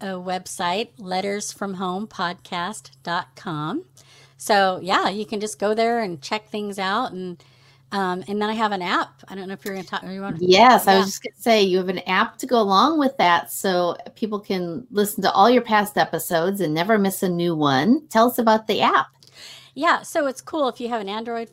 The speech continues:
Speaker 1: or any kind of phone, but the Google Play Store or the Apple App Store, if you go and just pop in Letters from Home, uh, podcast, it'll pop up. You can download it on your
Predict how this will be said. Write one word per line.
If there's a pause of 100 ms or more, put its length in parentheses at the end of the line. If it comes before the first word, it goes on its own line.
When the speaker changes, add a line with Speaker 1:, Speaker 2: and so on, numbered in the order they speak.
Speaker 1:
or
any (460)
kind
of
phone,
but
the (160)
Google
Play
Store
or
the
Apple
App
Store, (540)
if
you
go
and
just (340)
pop
in
Letters
from
Home, (920)
uh,
podcast,
it'll
pop
up.
You
can
download
it
on
your